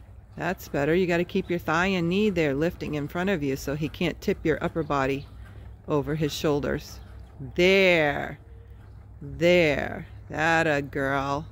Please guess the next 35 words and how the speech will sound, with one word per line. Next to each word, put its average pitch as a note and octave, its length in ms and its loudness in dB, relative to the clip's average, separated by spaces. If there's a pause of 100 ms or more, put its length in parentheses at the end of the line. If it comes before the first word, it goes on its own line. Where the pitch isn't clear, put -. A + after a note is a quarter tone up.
(1080)
That F3 640 4
a D3 140 2
girl. C3+ 680 -2 (240)
That's, G3+ 640 2
you E3+ 100 0
feel G#3 220 4
that A#3 200 4
now? B3+ 380 0 (540)
Yeah, D#3+ 420 4
so - 200 -6
now E3 260 4
you're A3 160 6
able F#3 200 4
to F#3 80 2
keep F3+ 240 -2
your E3 120 0
balance G#3 460 0
better. C#3+ 300 -2
So D#3+ 140 -4
you D#3 100 0
can F#3 180 -4
use, A3+ 280 0
there, F#3 520 6
wow, E3 540 2
you E3 180 -2
can F#3+ 200 -4
use A3 260 -2
your F#3 140 0
thigh E3 240 -4
and D#3 180 -4
knee. G#3 220 0
That's G3 280 -2
good. B3+ 520 -2 (1200)
That's F#3 260 -2
good. A#3+ 540 2